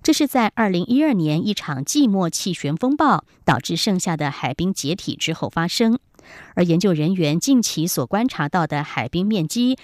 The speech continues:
其实已经与这项最低纪录相去不远了。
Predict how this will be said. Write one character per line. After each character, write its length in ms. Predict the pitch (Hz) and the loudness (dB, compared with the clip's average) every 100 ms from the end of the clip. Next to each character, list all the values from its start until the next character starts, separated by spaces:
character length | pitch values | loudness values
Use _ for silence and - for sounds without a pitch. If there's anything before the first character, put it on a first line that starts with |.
| - | -8
其 220 | - 156 | -2 -2
实 200 | 170 165 - | -2 -4 -4
已 160 | 175 | -6
经 260 | 131 233 285 | -4 2 2
与 200 | 254 127 | 2 -2
这 220 | - 277 | 0 -2
项 280 | 220 175 151 | 0 -2 -2
最 180 | - 151 | -2 -4
低 140 | 147 | -4
纪 200 | 147 165 | -4 -4
录 220 | 143 147 | -2 -4
相 300 | - - 147 | -4 -4 -4
去 180 | 160 - | -4 -6
不 140 | 151 165 | -6 -4
远 180 | 151 - | -4 -4
了。 180 | 180 | -4